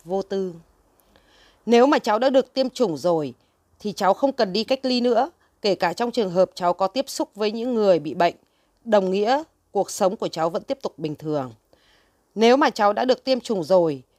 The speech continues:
thì cháu cũng không thể lây bệnh cho cả gia đình và bạn bè của cháu. Đối với những người trẻ tuổi thì corona thường là đau ốm vặt. Còn những người lớn tuổi và những người có bệnh mãn tính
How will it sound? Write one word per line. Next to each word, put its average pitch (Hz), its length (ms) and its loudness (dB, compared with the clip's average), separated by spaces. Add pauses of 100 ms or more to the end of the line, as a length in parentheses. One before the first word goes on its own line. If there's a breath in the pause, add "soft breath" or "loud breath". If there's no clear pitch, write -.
thì 190 180 -10
cháu 190 180 2
cũng 202 200 -10
không 285 240 -4
thể 214 180 0
lây 208 240 2
bệnh 220 220 0
cho 226 120 -10
cả 160 320 -2
gia 202 180 0
đình 175 220 -4
và 151 120 -4
bạn 147 240 -6
bè 151 160 -2
của 135 140 -14
cháu. 151 440 -4 (480 soft breath)
Đối 220 280 4
với 233 200 0
những 247 160 -4
người 233 140 2
trẻ 180 220 -4
tuổi 151 400 -6 (120)
thì 180 180 -8
corona 214 580 -4 (100)
thường 180 240 0
là 151 120 -2
đau 185 220 2
ốm 196 120 -2
vặt. 175 200 -4 (840 soft breath)
Còn 208 260 4
những 196 180 -4
người 220 140 2
lớn 185 200 0
tuổi 170 440 0
và 151 100 -8
những 165 200 -8
người 208 160 0
có 190 140 -2
bệnh 202 200 -4
mãn 175 220 -8
tính 208 320 -6